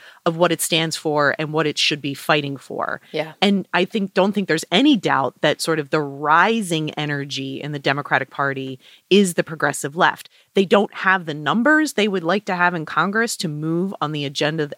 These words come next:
Speaker 1: as they would like to see it. Um, they have a sort of hot and cold ally in the White House. You know, Joe Biden on many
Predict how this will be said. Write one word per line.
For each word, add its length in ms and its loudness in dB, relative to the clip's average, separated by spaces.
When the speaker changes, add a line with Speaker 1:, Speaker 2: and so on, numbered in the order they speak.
Speaker 1:
as 160 0
they 340 2
would 200 -2
like 220 2
to 120 -6
see 220 -4
it. 120 -4
Um, 300 2
they 100 4
have 340 0
a 60 -6
sort 240 -4
of 240 -6
hot 240 2
and 100 -6
cold 500 0
ally 340 4
in 100 -4
the 80 -6
White 220 0
House. 360 2
You 60 -4
know, 100 -4
Joe 220 0
Biden 400 2
on 180 -2
many 320 4